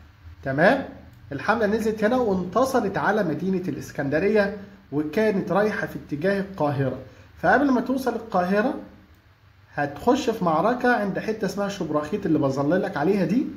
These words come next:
وهنا بقى المماليك هيتقابلوا مع القوات الفرنسية في الحتة دي.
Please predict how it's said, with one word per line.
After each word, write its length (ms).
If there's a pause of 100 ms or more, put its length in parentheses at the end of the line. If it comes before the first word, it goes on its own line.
(440)
وهنا 300
بقى 140
المماليك 520
هيتقابلوا 560
مع 120
القوات 420
الفرنسية 460
في 80
الحتة 440
دي. 140